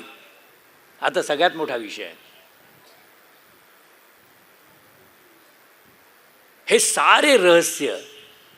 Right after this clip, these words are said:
आणि म्हणून चरित्र ऐकावं,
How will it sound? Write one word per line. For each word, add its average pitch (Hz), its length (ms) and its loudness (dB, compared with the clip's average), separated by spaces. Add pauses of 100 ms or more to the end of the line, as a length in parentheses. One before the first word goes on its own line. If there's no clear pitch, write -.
(1400)
आणि 156 140 2
म्हणून 180 320 -2
चरित्र 214 560 2 (120)
ऐकावं, 127 720 -2